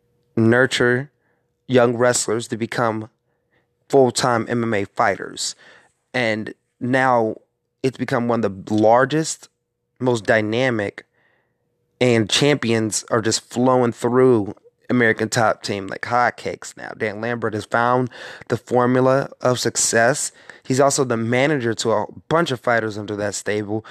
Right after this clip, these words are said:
So not only has he found a way to understand the business aspect of M M A, but also the technical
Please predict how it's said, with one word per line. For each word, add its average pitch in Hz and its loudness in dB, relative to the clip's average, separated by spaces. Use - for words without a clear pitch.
So 123 6
not 120 2
only 143 0
has 135 -2
he 123 -8
found 120 -4
a 131 2
way 120 4
to 113 -2
understand 120 0
the 117 -4
business 139 4
aspect 110 0
of - -12
M 113 -2
M 104 -4
A, 101 -2
but 127 -2
also 139 2
the 117 2
technical 117 -4